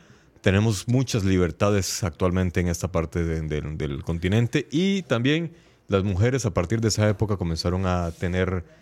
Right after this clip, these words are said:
a tener mayor visibilidad en nuestra sociedad y a tener más puestos más importantes. Y él fue uno de esos principales luchadores. Bueno, otro, otro personaje que también se ha dedicado a actuar, además de hacer música.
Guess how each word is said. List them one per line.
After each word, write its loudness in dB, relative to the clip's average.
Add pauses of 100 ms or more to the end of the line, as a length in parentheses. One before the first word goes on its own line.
(540)
a 2
tener 2
mayor 4
visibilidad 2
en 0
nuestra -4
sociedad -2
y 4
a 0
tener -2
más -2 (220)
puestos 2
más 2
importantes. -6 (800)
Y 2
él 0
fue -6
uno -4
de 0
esos -10
principales -6
luchadores. -14 (880)
Bueno, 4 (520)
otro, 2 (520)
otro -2
personaje 0
que 2
también 0
se -6
ha 4
dedicado 2
a 0
actuar, 0
además 2
de 0
hacer 0
música. -4